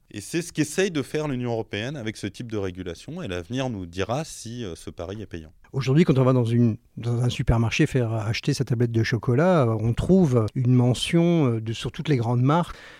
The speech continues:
Speaker 2: euh, de programmes de développement durable. Euh, nous, on a l'habitude de dire : « Ce n'est pas du commerce équitable, ce sont des programmes de développement durable. »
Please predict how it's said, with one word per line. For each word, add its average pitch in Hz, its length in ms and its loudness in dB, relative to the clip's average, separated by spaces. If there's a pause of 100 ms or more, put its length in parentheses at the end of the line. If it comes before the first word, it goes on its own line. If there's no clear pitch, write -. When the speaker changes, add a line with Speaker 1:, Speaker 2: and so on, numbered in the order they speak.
(160)
Speaker 2:
euh, 110 80 -10
de 107 80 -6
programmes 131 260 2
de 123 100 2
développement 139 440 8
durable. 127 600 4 (380)
Euh, 104 220 -8
nous, 127 120 2
on 127 60 4
a 117 60 2
l'habitude 120 400 -2
de 123 100 2
dire : « 127 280 4
Ce - 120 -2
n'est 117 120 0
pas 135 180 4
du 127 100 0
commerce 117 320 -2
équitable, 117 540 -4
ce - 140 -10
sont 123 140 -4
des 113 60 -2
programmes 117 220 -2
de 113 60 0
développement 110 320 -4
durable. » 156 320 2